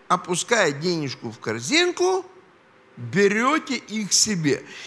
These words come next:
И когда у вас придёт такое понимание, то Ребе будет выходить и говорить: "Ребята, завязывайте туда ложить деньги".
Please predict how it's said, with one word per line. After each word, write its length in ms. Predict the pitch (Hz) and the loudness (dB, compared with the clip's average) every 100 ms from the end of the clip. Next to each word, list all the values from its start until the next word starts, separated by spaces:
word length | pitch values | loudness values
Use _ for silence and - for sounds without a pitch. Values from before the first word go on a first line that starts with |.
| - | -6
И 100 | 147 | -2
когда 420 | 202 226 247 339 | 2 2 2 0
у 120 | 330 | 2
вас 160 | 302 - | 0 0
придёт 460 | - 240 220 277 | -2 -4 0 -2
такое 320 | 240 214 247 214 | -2 -2 0 0
понимание, 720 | 208 220 269 370 392 285 214 | -2 -4 -4 -4 -4 -2 -4
то 260 | - 240 | -2 -2
Ребе 300 | 233 294 285 | 2 0 -2
будет 400 | 254 220 254 226 | -6 -2 -2 -2
выходить 500 | 233 196 226 226 269 | -6 -6 -6 -6 -6
и 160 | 254 240 | -2 -2
говорить: 300 | 247 233 208 | 0 -2 -2
"Ребята, 460 | 220 220 240 214 175 | -4 0 -2 -2 -2
завязывайте 760 | 185 196 240 240 233 226 165 | 0 2 2 0 -4 -4 -8
туда 260 | 160 165 180 | -6 -2 -2
ложить 420 | 180 151 151 131 | -2 -4 -6 -6
деньги". 380 | 110 95 92 | -10 -10 -12